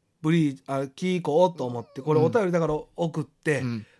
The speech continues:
Speaker 1: さあ、まあ、マー君でも聞こうかな、
Speaker 2: うん。
Speaker 1: みたいな感じで聞いたら、
Speaker 2: うん。ブリーチかいやんってなったっていう。
Speaker 1: <laughs> なったと。
Speaker 2: うん。
Speaker 1: そうか。ほんで、慌ててもう止めて、
Speaker 2: うん。止めて。
Speaker 1: またお便り
Speaker 2: うん。
Speaker 1: 打って。
Speaker 2: っていうことや。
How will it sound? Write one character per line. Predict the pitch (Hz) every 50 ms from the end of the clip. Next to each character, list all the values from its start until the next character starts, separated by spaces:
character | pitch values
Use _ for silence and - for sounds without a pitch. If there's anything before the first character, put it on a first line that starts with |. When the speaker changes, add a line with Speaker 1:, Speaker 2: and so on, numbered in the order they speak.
| _
Speaker 1:
さ | - - 180 170 151
あ、 | 139 160
ま | 156 147
あ、 | 151 151
マ | 156 160 170 180
ー | 175 165
君 | 170 165 151
で | 143
も | 139 131
聞 | - 190 175
こ | 156 143
う | 131 117
か | 165 165
な、 | 175 190 202 208 214
Speaker 2:
う | 214
ん。 |
Speaker 1:
み | 196 160
た | 156 135
い |
な | 131 131
感 | 143 143 143
じ | 135 139
で | -
聞 | 226 233
い | 202
た | 180 240
ら、 | 240 160 107
Speaker 2:
う | - 143
ん。 | 139 123 98 - _ _ _ _ _ _ _ _ _ _ _ _ -
ブ | 185 139 160 180 190
リ | 202 208
ー |
チ | 175 - -
か | 247 262 254
い | 208 147
や | 113
ん | 92
っ | - - -
て | 143
な | 123 - -
っ | - -
た | -
っ | - -
て | 113
い | -
う。 | 156
Speaker 1:
<laughs> | 147
な | 151 147
っ | -
た | - - -
と。 | -
Speaker 2:
う | -
ん。 | 120 110 104 101 - - _ _ _ _ _ _ _
Speaker 1:
そ | - - 110
う | 92
か。 | - - 104
ほ |
ん | 139
で、 | 175
慌 | 175 185 208 202 185
て | 170 160 143
て | 147
も | 139 147 147 120 - _ -
う | 143
止 | 131 175
め | 180 175 156
て、 | 160 143 117 - - -
Speaker 2:
う |
ん。 | 127
止 | 120
め | 110 101
て。 | - -
Speaker 1:
ま | 160 170
た | 170 151 135 104 - _
お | - 156
便 | 151 180 175 160 139
り | 123 - - -
Speaker 2:
う | 135
ん。 | 123 120
Speaker 1:
打 | -
っ | 139
て。 | 156 - _ - -
Speaker 2:
っ | - - _ _ _ _ _ _ _ _ -
て | - 143
い | 143 143
う | 127
こ | 120 110
と | - 90
や。 | 98